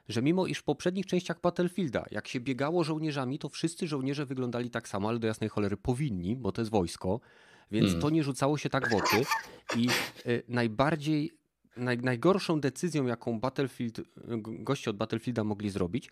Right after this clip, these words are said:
Speaker 1: to jest dodanie tego ekranu końcowego, gdzie w sytuacji, kiedy mamy przedstawiony świat, który jest pogrążony w wojnie, która jest wywołana przez kryzys klimatyczny, y, na końcu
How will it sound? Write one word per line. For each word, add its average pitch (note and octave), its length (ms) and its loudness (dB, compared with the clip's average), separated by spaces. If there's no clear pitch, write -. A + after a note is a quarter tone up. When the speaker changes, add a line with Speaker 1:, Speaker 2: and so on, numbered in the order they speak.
Speaker 1:
to C3 80 0
jest A#2+ 120 -2
dodanie C3+ 380 0
tego C3+ 300 -2
ekranu C3 440 0
końcowego, A#2+ 760 0
gdzie B2+ 360 0
w - 80 -12
sytuacji, C#3+ 560 0
kiedy C#3 220 -2
mamy C3+ 260 0
przedstawiony C#3+ 760 -2
świat, - 380 2
który B2 560 0
jest A#2+ 460 -4
pogrążony C#3 800 0
w A#2 440 0
wojnie, A#2 380 4
która G#2+ 180 -2
jest G#2+ 120 0
wywołana C3 400 0
przez - 220 -6
kryzys E3 380 2
klimatyczny, D3 720 0
y, A2+ 320 2
na B2+ 160 0
końcu E3 540 0